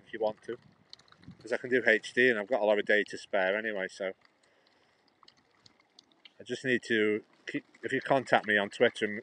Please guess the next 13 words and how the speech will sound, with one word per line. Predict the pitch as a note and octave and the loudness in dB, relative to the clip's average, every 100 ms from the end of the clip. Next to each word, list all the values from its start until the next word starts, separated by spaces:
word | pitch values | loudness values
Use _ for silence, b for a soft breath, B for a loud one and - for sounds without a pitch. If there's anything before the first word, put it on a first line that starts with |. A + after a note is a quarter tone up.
| - | -12
and | G#2 | -6
give | A2+ | -4
me, | G#2+ | 0
let, | G#2+ A2+ - | 0 0 -4
let | A2+ | -4
me | A2 | 0
know | A2 | 2
if | A2 - | 2 0
you | - | 2
follow | A2+ G#2 | 2 4
me | G2+ | 0
on | G2+ | -2
YouTube. | G2+ - G2+ F#2+ | -4 -4 -4 -4